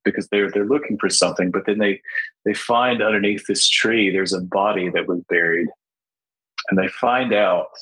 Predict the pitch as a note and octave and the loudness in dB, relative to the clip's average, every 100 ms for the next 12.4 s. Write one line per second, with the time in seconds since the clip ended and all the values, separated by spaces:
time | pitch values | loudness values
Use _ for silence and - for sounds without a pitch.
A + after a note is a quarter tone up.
0 | - _ _ _ - - C#3 C3+ A#2+ A2 | -20 _ _ _ -10 -6 -4 -2 -2 0
1 | G2+ F#2 F#2 F#2 F#2+ F2 D#2+ D#2 - - | 0 0 -2 0 0 0 0 0 -2 -6
2 | _ - C#3 _ - - _ _ - _ | _ -14 -14 _ -6 -6 _ _ -20 _
3 | - F#2 F2+ F#2 F#2+ D#2+ E2+ - _ _ | -2 -2 -2 -2 0 0 -4 -10 _ _
4 | _ _ F#2+ F#2+ F#2 - - _ A2 G#2 | _ _ -4 0 0 0 -4 _ -2 0
5 | G2 F#2+ F#2 F#2 F#2 F2+ - _ _ _ | 0 0 2 0 -2 -8 -14 _ _ _
6 | _ G2+ F#2 F#2 F2+ F2+ F2 F2+ F2+ A2+ | _ -2 0 0 0 0 0 2 0 0
7 | A#2 B2+ A#2 B2+ B2+ C#3 B2 A2+ G#2 G2 | -2 0 0 0 -2 -2 -2 0 0 0
8 | G2 F#2 F2+ F2+ _ _ _ - - C#3 | -2 -2 -2 -2 _ _ _ 0 2 0
9 | C#3 F2+ E2+ E2 - _ _ _ _ - | 0 0 2 0 -2 _ _ _ _ -2
10 | G2+ G2+ - G2+ G2 F#2+ G2+ F#2+ F#2+ - | 0 0 0 0 0 0 -2 -2 -4 0
11 | A#2+ A#2 G2+ F2+ F#2+ F#2+ F#2+ F#2 - F#2+ | 0 0 -4 -2 0 2 2 0 -2 -2
12 | F#2 F#2 F#2 | 0 0 0